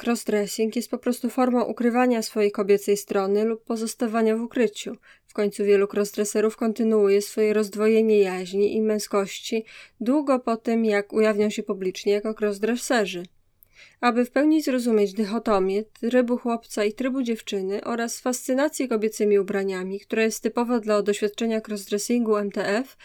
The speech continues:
musimy najpierw wziąć pod uwagę, jak marginalizacja kobiet w naszym społeczeństwie wpływa na tych, którzy zostali wychowani jako mężczyźni. Wymuszona ignorancja i umistycznienie kobiecości.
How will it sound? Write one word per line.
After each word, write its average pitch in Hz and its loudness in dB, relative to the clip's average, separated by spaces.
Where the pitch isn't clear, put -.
musimy 285 2
najpierw 269 0
wziąć 247 -2
pod 226 -2
uwagę, 226 0
jak 254 -2
marginalizacja 233 0
kobiet 226 -2
w - -8
naszym 214 -2
społeczeństwie 214 -2
wpływa 262 0
na 190 -4
tych, 214 -6
którzy 226 -6
zostali 226 -2
wychowani 208 0
jako 196 0
mężczyźni. 196 -6
Wymuszona 254 4
ignorancja 240 2
i - -4
umistycznienie 233 0
kobiecości. 196 -6